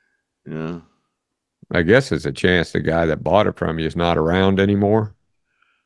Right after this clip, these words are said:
Speaker 1: I've seen him since two thousand and for ten years, ten years I haven't
Speaker 2: Yeah.
Speaker 1: seen him, yeah.
Speaker 2: Be kinda curious
Speaker 1: Uh,
Speaker 2: to see where that car is now.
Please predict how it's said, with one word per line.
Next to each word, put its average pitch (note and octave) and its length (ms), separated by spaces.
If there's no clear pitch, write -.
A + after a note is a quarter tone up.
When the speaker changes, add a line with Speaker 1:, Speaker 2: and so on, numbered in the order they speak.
Speaker 1:
I've C#2+ 440
seen F#2+ 360
him F#2+ 300
since E2 400
two G#2 260
thousand F#2+ 800
and D2 340
for F#2+ 140
ten A#2+ 380
years, A2+ 400
ten G#2 240
years G#2 320
I C2+ 120
haven't F#2 320
Speaker 2:
Yeah. C#2 140
Speaker 1:
seen C#2 240
him, C2+ 300
yeah. D#2+ 200
Speaker 2:
Be F2 140
kinda F#2 320
curious F#2 440
Speaker 1:
Uh, F#2 60
Speaker 2:
to F2+ 60
see F#2 200
where F2+ 180
that F#2 260
car G2+ 340
is G2+ 220
now. D2+ 420